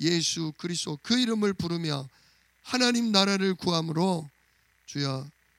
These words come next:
증인으로 기도자로 전도자로 서도록 우리를 축복하여 주시옵소서. 사단의 통로가 발견되게 하시고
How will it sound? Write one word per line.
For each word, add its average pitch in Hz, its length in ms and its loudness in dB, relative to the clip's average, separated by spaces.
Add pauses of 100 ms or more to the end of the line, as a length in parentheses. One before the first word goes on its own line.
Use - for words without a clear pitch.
증인으로 151 760 -2 (340)
기도자로 170 760 -2 (340)
전도자로 196 600 2
서도록 180 500 -2 (300)
우리를 185 440 2
축복하여 160 1160 -2
주시옵소서. 139 1000 -8 (760)
사단의 185 500 0
통로가 196 580 0 (380)
발견되게 226 600 2
하시고 147 540 -4